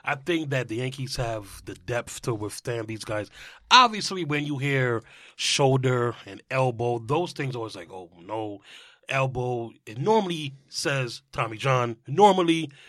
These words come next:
the shoulder normally says the, um, cuff, um, so on and so forth. So,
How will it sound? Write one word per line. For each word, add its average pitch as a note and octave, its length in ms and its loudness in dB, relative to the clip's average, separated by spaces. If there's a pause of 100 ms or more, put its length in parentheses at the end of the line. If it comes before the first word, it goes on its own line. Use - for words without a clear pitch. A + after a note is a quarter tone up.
(160)
the G#2+ 100 -10
shoulder D3 640 2 (220)
normally B2 360 -2
says A2 460 -4 (120)
the, A#2 100 -8
um, G#2 260 -10
cuff, C#3 380 -2 (320)
um, A#2+ 200 -4
so - 220 -2
on C3 140 2
and B2 80 -4
so A#2+ 200 -4
forth. A#2+ 320 -6
So, G2+ 320 -10